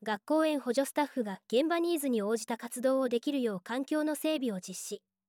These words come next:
学校園補助スタッフの活動を拡充するとともに、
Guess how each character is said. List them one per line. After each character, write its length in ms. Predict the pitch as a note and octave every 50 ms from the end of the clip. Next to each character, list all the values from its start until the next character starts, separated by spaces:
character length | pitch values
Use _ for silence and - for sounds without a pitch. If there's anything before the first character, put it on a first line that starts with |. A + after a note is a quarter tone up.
| _ _ _ _ _ _ _ _ -
学 200 | A3+ A3+ A3+ _
校 220 | - E4 F4 F4
園 160 | F4 E4+ E4 C#4
補 120 | C#4 C#4+
助 140 | B3+ D#4 D#4
ス 60 | -
タ 100 | - F4
ッ 40 | E4
フ 140 | - - D4
の 120 | C4 A3+
活 240 | - A3 - - A3+
動 240 | A#3+ A#3+ B3 B3 B3+
を 40 |
拡 240 | - - A#3 - C#4+
充 180 | B3 C#4 D4+ D4
す 140 | - - D4+
る 80 | D4+
と 120 | C#4+ C4 -
と 120 | - G#3
も 120 | G3+ G3+
に、 200 | G3 G3 F#3+ -